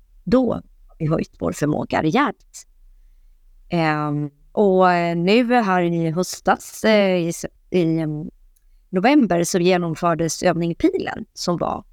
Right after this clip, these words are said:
eh, då stafettpinnen som gick vidare till civilområde Syd.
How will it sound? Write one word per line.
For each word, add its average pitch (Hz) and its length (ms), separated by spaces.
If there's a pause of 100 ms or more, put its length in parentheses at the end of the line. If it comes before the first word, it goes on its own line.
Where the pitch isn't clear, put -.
(320)
eh, - 320 (640)
då - 200
stafettpinnen 175 720
som 165 180
gick 156 120
vidare 160 480
till - 340 (260)
civilområde 156 640
Syd. 294 360